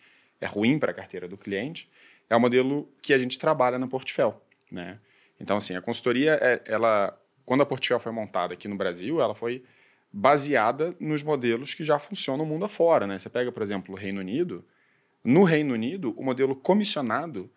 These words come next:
é, o órgão regulador entendeu que era tão maléfico pros clientes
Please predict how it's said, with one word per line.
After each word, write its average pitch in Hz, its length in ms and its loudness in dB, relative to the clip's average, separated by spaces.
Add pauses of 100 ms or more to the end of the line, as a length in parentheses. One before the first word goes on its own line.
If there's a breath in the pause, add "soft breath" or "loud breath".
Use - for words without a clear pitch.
(360)
é, 87 180 -4
o 110 140 0
órgão 151 260 6
regulador 120 540 2
entendeu 104 280 -4
que 107 120 -6
era 107 120 4
tão 226 320 2
maléfico 123 600 -2
pros - 280 -10
clientes 110 720 -4